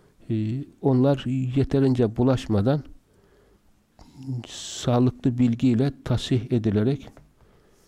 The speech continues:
e, düzeltilecek. Bu dört şartla mümkün çocuk velisi tarafından okula gönderilirse,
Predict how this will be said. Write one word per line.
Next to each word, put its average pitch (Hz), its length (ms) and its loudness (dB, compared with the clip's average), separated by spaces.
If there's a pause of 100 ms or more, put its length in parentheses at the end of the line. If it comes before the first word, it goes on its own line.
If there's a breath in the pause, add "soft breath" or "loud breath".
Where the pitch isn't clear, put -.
(220 soft breath)
e, 127 80 -6 (140)
düzeltilecek. 117 800 0 (200)
Bu 135 140 -4
dört 170 220 2
şartla 110 600 0 (1400 soft breath)
mümkün 147 520 0 (1200 soft breath)
çocuk 131 440 -2
velisi 131 760 0
tarafından 117 720 0
okula 117 320 -2
gönderilirse, 123 1040 0